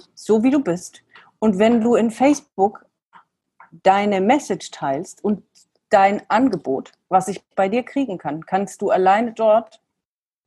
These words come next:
all dein Geld verdienen. Du brauchst keine Webseite, um irgendwas zu verkaufen. Deswegen die Erkenntnis zu sagen, „Ja, das hat keine Priorität.“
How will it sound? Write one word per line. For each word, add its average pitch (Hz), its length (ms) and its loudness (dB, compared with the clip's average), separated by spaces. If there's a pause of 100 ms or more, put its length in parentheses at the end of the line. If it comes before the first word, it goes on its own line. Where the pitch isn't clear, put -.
all 247 160 2
dein 262 160 0
Geld 233 180 0
verdienen. 147 340 -8
Du 180 120 -4
brauchst 202 720 0
keine 240 480 -2
Webseite, 214 480 0
um 190 300 -4
irgendwas 262 680 -2
zu 196 100 -14
verkaufen. - 680 -10 (960)
Deswegen 202 340 2
die 190 240 0
Erkenntnis 240 600 0
zu 170 80 -10
sagen, 165 280 2
„Ja, 170 60 -4
das 170 160 -6
hat 175 120 -8
keine 170 200 -2
Priorität.“ 170 680 -2